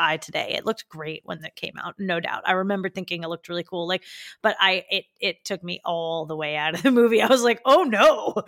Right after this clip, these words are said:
<laughs> like, <laughs> that's awful." And it, it would have been fine had the whole movie looked that way. It wasn't that it didn't look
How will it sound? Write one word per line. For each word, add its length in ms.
<laughs> 60
like, 340
<laughs> 420
that's 360
awful." 480
And 100
it, 160
it 160
would 220
have 80
been 160
fine 320
had 180
the 80
whole 200
movie 300
looked 280
that 180
way. 180
It 120
wasn't 260
that 100
it 120
didn't 200
look 200